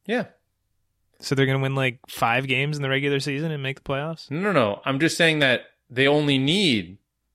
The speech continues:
Speaker 1: these sixteen wins to get the trophies. They need the
Speaker 2: <laughs> You're
Speaker 1: th-
Speaker 2: thinking about it, though. <laughs>
Speaker 1: That's all I'm, that's all I'm saying. These are
Speaker 2: All right,
Speaker 1: the, the
Speaker 2: whatever.
Speaker 1: wins that were
Speaker 2: This
Speaker 1: necessary.
Speaker 2: doesn't matter. You're
Speaker 1: The
Speaker 2: picking Portland.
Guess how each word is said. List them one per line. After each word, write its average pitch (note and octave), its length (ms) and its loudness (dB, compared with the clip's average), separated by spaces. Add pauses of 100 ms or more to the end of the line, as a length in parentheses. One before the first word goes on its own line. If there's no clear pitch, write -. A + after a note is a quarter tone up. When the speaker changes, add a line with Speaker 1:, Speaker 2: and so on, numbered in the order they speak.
(120)
Speaker 1:
these C3+ 420 2
sixteen B2+ 640 -4
wins G2+ 600 -2 (1600)
to C3+ 100 -2
get A#2 220 0
the - 60 -10
trophies. - 540 -6
They A2 120 -4
need A2 200 -2
the G#2+ 80 0
Speaker 2:
<laughs> - 760 -14
You're C#3 120 0
Speaker 1:
th- C#3 80 2
Speaker 2:
thinking D3+ 240 4
about B2+ 300 -14
it, - 100 -20
though. F#3+ 200 -16 (120)
<laughs> - 120 -12
Speaker 1:
That's D3 220 4
all D#3 200 6
I'm, A#2 160 2
that's C3 160 0
all D3+ 140 6
I'm A2+ 100 -2
saying. A2+ 360 0 (680)
These C#3 180 2
are C#3+ 40 8
Speaker 2:
All - 20 8
right, B2+ 60 0
Speaker 1:
the, B2+ 100 4
the A#2+ 80 0
Speaker 2:
whatever. B2 200 0
Speaker 1:
wins C3 280 4
that A#2+ 160 4
were A2 100 2
Speaker 2:
This G#2 60 -2
Speaker 1:
necessary. B2 240 2
Speaker 2:
doesn't C#3+ 180 0
matter. A2 220 -4
You're D#3+ 140 4
Speaker 1:
The - 60 0
Speaker 2:
picking G#3+ 280 4
Portland. C#3+ 500 2